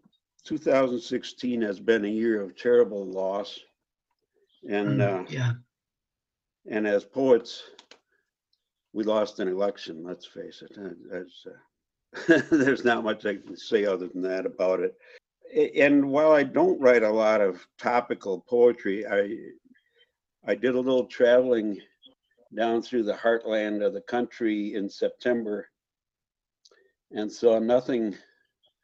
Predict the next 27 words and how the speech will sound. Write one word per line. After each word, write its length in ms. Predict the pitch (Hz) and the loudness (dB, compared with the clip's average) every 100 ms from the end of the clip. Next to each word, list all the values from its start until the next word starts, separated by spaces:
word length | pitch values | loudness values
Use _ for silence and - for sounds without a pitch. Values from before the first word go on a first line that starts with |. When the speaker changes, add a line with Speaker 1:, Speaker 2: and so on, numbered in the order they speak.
| _ | _
Speaker 1:
but 200 | 110 101 | -4 -4
signs 460 | - 113 113 113 101 | -4 -2 0 0 -4
for 240 | - 107 | -4 0
our 100 | 104 98 | 2 2
opponent. 520 | - 107 113 101 87 _ _ _ _ _ _ _ _ - | -2 -2 -2 -2 -8 _ _ _ _ _ _ _ _ -6
So 160 | 139 139 | 4 6
I, 200 | 139 135 127 123 | 6 4 4 4
I, 180 | 123 123 | 4 2
I 40 | |
wrote 440 | 117 147 151 101 | 4 4 2 0
this, 400 | 110 143 135 - | -2 0 -2 -6
uh, 300 | 127 110 110 123 | -6 -6 -6 -8
in 220 | 113 117 | -6 -4
maybe 320 | 117 127 120 | -2 -2 0
a 80 | 113 | -2
little 420 | 117 127 117 101 _ _ _ _ _ | 0 -2 -2 -4 _ _ _ _ _
precognition 1040 | - 151 156 156 123 101 98 113 107 113 104 | -2 2 2 2 0 0 -2 -4 -4 -6 -6
of, 180 | 104 113 | -6 -4
of 260 | 107 98 | -4 -4
the 140 | 101 101 | -6 -8
way 460 | 101 107 107 101 _ _ _ _ _ _ _ _ _ _ _ _ | -4 -4 -4 -6 _ _ _ _ _ _ _ _ _ _ _ _
things 260 | 110 104 95 | -8 -6 -8
might 340 | 101 98 95 | -8 -10 -10
go. 300 | 98 107 107 98 _ _ _ _ - _ - | -12 -8 -8 -12 _ _ _ _ -20 _ -12
It 120 | 117 | -12
starts, 540 | - 196 180 143 - | -6 -2 -2 -4 -4
uh, 160 | 135 110 | -2 -2